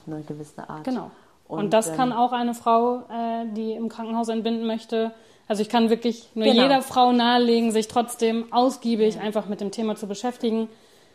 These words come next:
Speaker 2: Was passiert in der Schwangerschaft? Wie weit ist mein Baby jetzt schon?
Speaker 1: Mhm.
Speaker 2: Was passiert mit meinem Körper? Ähm, wie kann ich mir Unterstützung auch holen?
Speaker 1: Genau.
Speaker 2: Ähm,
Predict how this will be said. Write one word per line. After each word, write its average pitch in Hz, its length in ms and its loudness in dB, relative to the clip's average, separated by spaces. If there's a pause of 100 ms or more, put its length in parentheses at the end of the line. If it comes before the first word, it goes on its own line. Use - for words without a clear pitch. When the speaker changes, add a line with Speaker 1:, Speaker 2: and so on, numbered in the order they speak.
(240)
Speaker 2:
Was 208 220 0
passiert 226 360 2
in 220 100 0
der 208 100 2
Schwangerschaft? 202 760 -4
Wie 202 300 -2
weit 208 300 0
ist 226 220 -6
mein 226 200 -2
Baby 240 320 0
jetzt 233 280 -2
schon? 247 300 0
Speaker 1:
Mhm. 262 100 -6 (340)
Speaker 2:
Was 214 180 2
passiert 233 280 -2
mit 220 140 -4
meinem 247 340 4
Körper? 262 680 0 (540)
Ähm, 208 520 2
wie 226 260 4
kann 233 220 0
ich 220 100 -4
mir 226 80 -2
Unterstützung 240 640 -2
auch 202 220 -4
holen? 233 480 -2
Speaker 1:
Genau. 208 140 -14 (880)
Speaker 2:
Ähm, 208 480 0